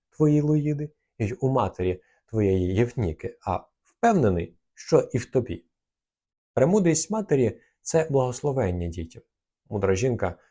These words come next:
будує дім свій. Якщо Господь так високо оцінює жертовну любов матері,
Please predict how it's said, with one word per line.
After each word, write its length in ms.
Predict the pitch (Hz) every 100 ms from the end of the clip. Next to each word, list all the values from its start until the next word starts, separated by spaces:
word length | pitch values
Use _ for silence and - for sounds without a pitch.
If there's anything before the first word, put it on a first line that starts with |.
| _
будує 580 | 101 95 95 123 110 87
дім 280 | 87 92 78
свій. 300 | - - - _ -
Якщо 480 | 90 - 110 90 - _ _ _
Господь 640 | 95 - - 135 104 - _ _ _ -
так 200 | 113 131
високо 540 | 139 151 127 120 107
оцінює 720 | 104 101 - 143 120 107 101 -
жертовну 600 | 110 107 131 107 101 95
любов 340 | 95 190 214
матері, 480 | 147 92 95 95